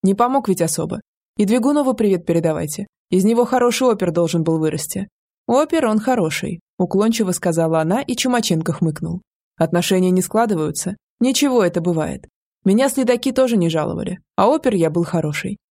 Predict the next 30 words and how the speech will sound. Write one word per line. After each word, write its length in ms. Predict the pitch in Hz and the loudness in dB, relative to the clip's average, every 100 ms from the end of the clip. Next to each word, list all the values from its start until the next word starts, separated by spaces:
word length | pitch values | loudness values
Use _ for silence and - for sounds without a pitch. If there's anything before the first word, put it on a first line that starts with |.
| _ _ | _ _
Удачи 360 | 208 226 254 240 | 2 2 2 0
вам, 200 | 185 160 | 0 0
Полина 280 | 170 170 165 | 0 2 0
Дмитриевна». 600 | 160 151 160 170 190 214 _ _ _ _ - | 0 -2 -4 -6 -6 -10 _ _ _ _ -12
«Спасибо. 580 | - 196 - 165 180 - _ - | -2 -2 0 -4 -4 -14 _ 0
Мне, 260 | 196 311 | 2 2
похоже, 440 | 330 - 302 277 269 | 0 0 0 0 0
она 200 | 254 247 | 0 0
здорово 380 | 175 165 170 | 0 0 0
пригодится». 680 | 170 185 175 156 151 151 - - _ _ _ _ _ - | -4 -2 0 -2 -4 -6 -10 -12 _ _ _ _ _ -8
Садясь 400 | - 180 226 233 | 0 2 2 0
в 20 | |
машину, 420 | 208 190 294 285 | 0 0 0 0
Полина 360 | 208 170 233 269 | 2 0 0 0
вдруг 260 | 175 196 196 | 0 -2 -2
почувствовала, 640 | 185 277 294 247 202 165 | -2 -2 -2 -2 -2 -2
что 160 | - | -2
сейчас 340 | 156 160 170 165 | -4 -2 -2 -2
расплачется. 760 | 190 - 185 165 156 151 - - _ _ _ | -4 -2 -4 -2 -6 -8 -10 -10 _ _ _
Это 180 | 170 175 | -2 0
было 200 | 190 208 | 2 2
новое 300 | 226 202 160 | 2 2 0
ощущение. 600 | 156 170 175 165 170 202 _ _ - | -2 -4 -4 -4 -4 -6 _ _ 0
Никогда 460 | 190 226 226 226 | 2 2 2 2
прежде 420 | 220 190 269 233 208 | 2 0 0 0 0
она 220 | 175 170 | 2 2
не 100 | 196 | 2
плакала 440 | 208 233 233 170 | 2 0 0 0
от 120 | 156 160 | 0 0
неудач. 480 | 160 151 127 - | -2 -2 -6 -10